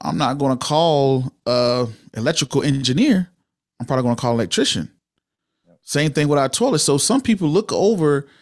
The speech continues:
Speaker 1: hey, you know what? If you start investing for a kid now, by the time they're eighteen years old, you're gonna be able to pay for a trade, like, out of pocket.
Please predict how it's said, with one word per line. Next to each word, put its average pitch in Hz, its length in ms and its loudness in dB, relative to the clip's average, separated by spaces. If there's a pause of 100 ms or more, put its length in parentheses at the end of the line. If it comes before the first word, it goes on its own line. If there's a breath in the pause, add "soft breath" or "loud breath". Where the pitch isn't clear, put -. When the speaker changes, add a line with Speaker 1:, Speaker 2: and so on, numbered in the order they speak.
(220 soft breath)
Speaker 1:
hey, 185 120 -4
you 180 140 0
know 190 160 2
what? 202 260 0 (220 loud breath)
If 127 120 -4
you 190 60 0
start 208 260 2
investing 151 460 0
for 147 240 0
a 131 60 0
kid 143 400 -2
now, 156 480 -2 (760)
by 131 60 -4
the 120 80 0
time 160 300 -2
they're 160 160 0 (180)
eighteen 156 400 -2
years 151 240 0
old, 175 400 0
you're 143 160 0
gonna 156 160 2
be 135 140 0
able 131 160 0
to 123 120 -4
pay 147 280 -2
for 123 180 -2
a - 20 -4
trade, 120 480 -2
like, 110 280 -6
out 127 180 0
of 117 100 -4
pocket. 120 380 -6